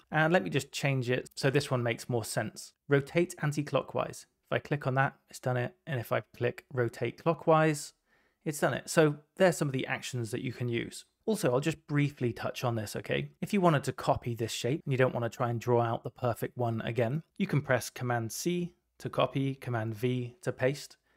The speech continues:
and you can see in the layers panel, we now have two copies.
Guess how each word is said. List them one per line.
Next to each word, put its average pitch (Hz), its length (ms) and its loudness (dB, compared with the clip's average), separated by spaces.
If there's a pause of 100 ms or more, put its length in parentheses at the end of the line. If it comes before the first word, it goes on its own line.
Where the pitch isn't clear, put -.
(300)
and 180 100 2
you 165 60 2
can 143 120 2
see 131 320 -2
in 123 100 -6
the 120 80 0
layers 120 280 2
panel, 139 360 -2 (360)
we 123 120 2
now 117 180 2
have 113 300 0
two 160 180 0
copies. 165 520 -2